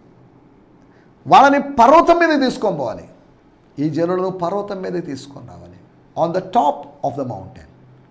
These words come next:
నీవు పర్వతం మీదకి వచ్చినట్లుగా, రెండుసార్లు వచ్చినట్టుగా రాతి పలకలతో, ఖాళీ రాతి పలకలతో వచ్చి,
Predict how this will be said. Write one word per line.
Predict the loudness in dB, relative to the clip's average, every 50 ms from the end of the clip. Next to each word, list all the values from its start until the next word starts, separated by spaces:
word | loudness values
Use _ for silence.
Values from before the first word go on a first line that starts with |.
| _ _ _ _ _ _ _ _ _ _ _ _ _ _ _ _ _ _ _ _ _ _ _ _ _ _ _ _ -10
నీవు | -6 -4 -2 0 0 2 4 4 4 4 4 4
పర్వతం | 4 6 6 6 6 6 4 4 4
మీదకి | 2 0 0 -2 -2 -2 -2
వచ్చినట్లుగా, | -2 -2 0 0 0 0 0 0 -2 -2 0 0 2 2
రెండుసార్లు | 0 0 0 0 0 0 2 2 2
వచ్చినట్టుగా | 0 0 -2 -2 -2 -2 -2 0 2 2 2
రాతి | 2 2 0 0 0 -2
పలకలతో, | -2 -2 -2 -2 -2 -2 -2 -2 -2 -4 -4 0
ఖాళీ | 0 2 2 2 2
రాతి | 0 0 0 -2 -4
పలకలతో | -4 -4 -4 -4 -4 -6 -6 -4 -2 -2
వచ్చి, | -2 -2 -4 -8 -10 -10 -12 -12